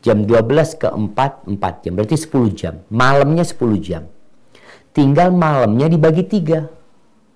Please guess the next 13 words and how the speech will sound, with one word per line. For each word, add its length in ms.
Sepertiga 800
malam 320
pertama, 720
ya 240
anggaplah 400
tiga 240
jam 160
setengah. 400
Berarti 160
sepertiga 880
malam 240
pertama 480
itu 480